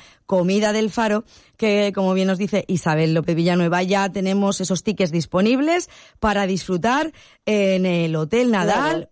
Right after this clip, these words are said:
Speaker 1: ¿Me habías dicho el once de abril?
Speaker 2: Sí, que cae jueves.
Speaker 1: Pues, eh, entonces me parece un plan estupendo y te cedo, nada, los micrófonos para que invites a nuestros oyentes, porque esto, eh,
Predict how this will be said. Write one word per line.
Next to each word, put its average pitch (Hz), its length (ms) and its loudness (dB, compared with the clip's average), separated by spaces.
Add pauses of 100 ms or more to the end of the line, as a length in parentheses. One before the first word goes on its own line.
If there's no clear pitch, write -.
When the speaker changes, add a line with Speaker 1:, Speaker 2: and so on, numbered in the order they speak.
Speaker 1:
¿Me 202 120 -4
habías 208 200 0
dicho 226 200 -4
el 196 80 2
once 220 240 0
de 196 100 2
abril? 285 420 0 (840)
Speaker 2:
Sí, 254 380 -2 (420)
que 202 240 -2
cae 269 300 0
jueves. - 720 -4 (440)
Speaker 1:
Pues, 190 680 0
eh, 185 360 2
entonces 185 380 0
me 233 120 2
parece 202 500 0
un 262 220 2
plan 254 480 -2
estupendo 285 960 0
y 233 220 0
te 196 140 -2
cedo, 214 260 0
nada, 226 300 0
los 208 420 -2
micrófonos 208 640 0 (220)
para 208 180 0
que 208 60 0
invites 247 280 0
a 262 60 0
nuestros 240 280 -2
oyentes, 254 340 2
porque 240 200 0
esto, 240 220 0 (460)
eh, 220 340 2